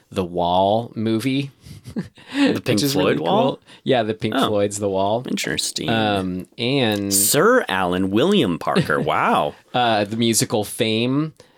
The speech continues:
Speaker 1: But
Speaker 2: Oh.
Speaker 1: then also the only other one I know him from, Midnight Express, which is
Speaker 2: Yeah,
Speaker 1: super
Speaker 2: I,
Speaker 1: similar.
Speaker 2: I like
Speaker 1: I, I
Speaker 2: Midnight
Speaker 1: haven't
Speaker 2: Express.
Speaker 1: seen Mississippi Burning,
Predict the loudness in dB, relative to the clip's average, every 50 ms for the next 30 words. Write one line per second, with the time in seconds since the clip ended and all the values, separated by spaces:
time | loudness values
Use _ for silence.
0 | _ _ _ -6 -2 0 2 2 2 2 2 2 2 2 2 2 2 0 2 2
1 | 2 2 2 2 2 2 2 2 0 2 0 0 0 0 0 0 -2 -2 -2 -2
2 | 0 0 0 0 0 0 0 0 -2 -2 -2 -2 -2 0 0 0 0 0 0 -2
3 | -2 -2 -2 0 0 0 0 0 0 0 0 0 0 0 0 0 0 0 0 0
4 | 0 -2 0 0 0 0 0 -2 -2 -4 -4 -4 -4 -4 -4 -4 -2 -2 0 0
5 | -2 -2 -2 -2 -2 0 0 0 -2 -2 -2 -2 -2 -2 -2 0 0 -2 -2 -2
6 | -4 -6 -4 -4 -4 -4 -4 -4 -4 -6 -6 -6 -8 -8